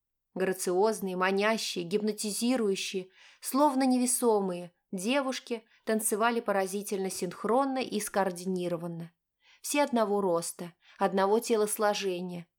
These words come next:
будто близнецы. Ни с одним танцем на земле я не могла это сравнить. Они едва касались ногами поверхности травы, будто левитировали,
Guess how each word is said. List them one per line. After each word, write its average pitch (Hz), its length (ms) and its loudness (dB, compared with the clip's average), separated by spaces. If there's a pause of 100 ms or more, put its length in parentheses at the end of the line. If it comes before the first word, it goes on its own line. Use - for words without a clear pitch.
будто 240 340 -2
близнецы. 196 800 -4 (800)
Ни 233 140 2
с - 80 -6
одним 233 320 2
танцем 220 480 2
на 185 80 -2
земле 190 480 0 (260)
я 196 160 2
не 190 140 2
могла 185 340 2
это 185 160 -4
сравнить. 175 640 -4 (480)
Они 190 260 4
едва 202 260 4
касались 247 560 2
ногами 208 380 2
поверхности 190 720 0
травы, 175 500 -2 (720)
будто 220 320 0
левитировали, 202 880 0